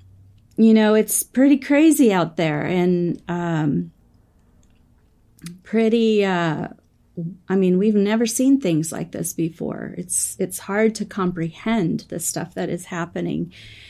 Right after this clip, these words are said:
And, um, yet, you know, I, I was thinking of how, well, actually, I was talking to my friend and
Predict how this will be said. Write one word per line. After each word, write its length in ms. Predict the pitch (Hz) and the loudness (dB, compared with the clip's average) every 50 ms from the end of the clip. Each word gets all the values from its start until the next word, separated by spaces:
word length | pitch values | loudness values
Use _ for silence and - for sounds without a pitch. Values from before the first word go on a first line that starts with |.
| - - - - - - - | -20 -20 -20 -20 -12 -6 -2
And, 360 | 208 208 208 208 208 208 214 | 0 2 2 2 2 2 2
um, 460 | 208 196 190 180 180 170 170 - - - | 2 2 2 2 0 0 -2 -2 -4 -2
yet, 400 | 220 214 254 247 240 233 - - | 0 2 2 2 2 0 0 0
you 140 | 233 240 240 | 2 4 4
know, 200 | 247 247 247 247 | 4 4 2 2
I, 240 | 226 220 208 - - | 2 2 0 0 0
I 120 | - 214 214 | 0 2 4
was 200 | 214 208 208 - | 2 2 0 0
thinking 460 | - 277 285 302 - 285 247 226 202 | 0 4 4 4 4 4 2 2 2
of 180 | 196 190 180 185 | 2 0 -2 -2
how, 380 | - - 214 196 190 185 185 | -4 -4 -2 0 2 2 0
well, 320 | 185 - 202 196 190 185 185 | 0 0 0 0 0 0 0
actually, 400 | 208 214 220 220 - - 220 185 | -2 -2 -2 -2 -2 0 0 2
I 60 | 170 | 2
was 180 | 175 185 185 - | 0 -2 -4 -6
talking 380 | - 226 214 220 - 226 220 196 | -6 -4 -4 -2 0 0 0 0
to 140 | - - | 0 -2
my 200 | 185 180 170 175 | -2 -2 -2 -2
friend 560 | 170 175 - 196 202 196 185 175 170 175 180 180 | -4 -6 -6 -4 -4 -2 -2 -2 -2 -2 -2 -2
and 280 | 165 170 170 175 175 | 0 0 -2 -2 -4